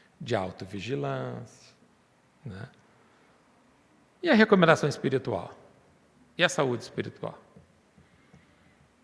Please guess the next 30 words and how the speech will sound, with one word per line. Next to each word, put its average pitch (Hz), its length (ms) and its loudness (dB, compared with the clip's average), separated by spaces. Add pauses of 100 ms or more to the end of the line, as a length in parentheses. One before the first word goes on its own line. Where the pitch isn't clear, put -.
(120)
Como 135 160 -2
é 135 80 0
que 139 80 -4
a 123 40 -2
gente 113 220 -4
chega 104 300 -4
lá? - 220 -12 (1500)
O, 120 420 -2
o 120 100 4
Emmanuel, 123 380 2
ele 143 100 0
é 143 40 0
danado, 113 440 -2
né? 110 240 -8
Ele 104 120 -10
consegue 117 440 -6
resumir 117 840 -6
numa 135 300 -10
só. - 260 -14 (840)
Chega 113 260 -8
e 113 40 -8
fala 110 260 -4
assim, - 280 -14 (800)
nessa 107 240 -4
mesma 131 320 -2
mensagem 117 580 -4 (540)
do 110 200 -12 (100)
Pensamento 110 500 -8
e 101 40 -12
Vida: 95 280 -14